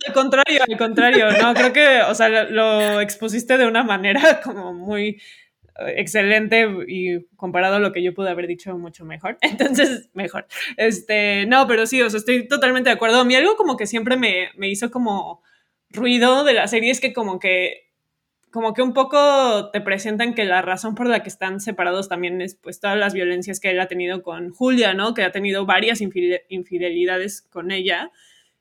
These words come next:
y que, o sea, que nunca acepta al final. <laughs> Bueno, yo sentí como que nunca hubo, o sea, en relación a su, a su pape-, a su papel como padre y la ausencia de su propio padre y cómo él violenta a otras mujeres, siento que sí se tra-,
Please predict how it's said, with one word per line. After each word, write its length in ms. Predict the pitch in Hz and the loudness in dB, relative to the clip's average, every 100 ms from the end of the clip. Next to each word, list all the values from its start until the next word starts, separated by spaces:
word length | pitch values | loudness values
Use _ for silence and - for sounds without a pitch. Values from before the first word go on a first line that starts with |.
| _ | _
y 180 | 220 185 | -6 -4
que, 840 | - 196 185 180 175 170 113 - _ _ _ - | -2 0 2 2 2 0 -4 -10 _ _ _ -8
o 80 | 208 | -4
sea, 140 | 202 | 0
que 100 | 226 | 2
nunca 420 | 233 262 254 254 | 2 2 4 4
acepta 420 | 220 262 - - - | 4 2 -2 -4 -8
al 220 | - 202 | -4 -4
final. 320 | 196 208 214 | -2 2 4
<laughs> 80 | 269 | 4
Bueno, 180 | 311 311 | 4 4
yo 140 | 269 294 | 2 0
sentí 180 | 330 | 0
como 220 | 349 339 - | 2 2 0
que 80 | |
nunca 320 | 208 226 247 233 | -2 0 2 2
hubo, 240 | 233 226 - | 2 -2 -4
o 100 | 214 | 2
sea, 180 | 220 | 4
en 120 | 214 214 | 4 4
relación 440 | 226 214 240 269 | 4 4 2 0
a 60 | 311 | 0
su, 320 | 285 226 - | -2 -4 -2
a 140 | 190 | -4
su 160 | 196 185 | -4 -6
pape-, 360 | 190 185 202 - _ | -6 -8 -14 -18 _
a 80 | 196 | -12
su 120 | 202 180 | -10 -10
papel 300 | 185 214 214 | -2 -2 0
como 280 | 254 196 | -2 -2
padre 460 | - 190 196 196 202 | 0 2 2 0 0
y 380 | 202 190 190 175 | -2 -2 -4 -4
la 160 | 175 165 | -2 -2
ausencia 460 | 180 180 226 240 | -4 -2 -2 0
de 100 | 214 | -2
su 120 | 196 165 | -4 -8
propio 380 | 185 180 180 | -10 -6 -8
padre 440 | 175 175 170 175 175 _ _ _ _ | -4 -6 -4 -8 -12 _ _ _ _
y 200 | 180 175 | -10 -6
cómo 300 | 220 214 220 | -4 0 2
él 100 | 214 | 2
violenta 380 | 220 196 190 202 | 2 0 0 -2
a 40 | |
otras 260 | 196 202 202 | -2 -6 -8
mujeres, 360 | 175 190 190 196 | -6 -4 -4 -4
siento 260 | 180 196 | -6 -8
que 80 | 180 | -10
sí 240 | - 202 | -8 -8
se 160 | 202 202 | -6 -8
tra-, 320 | 196 175 170 | -4 -4 -6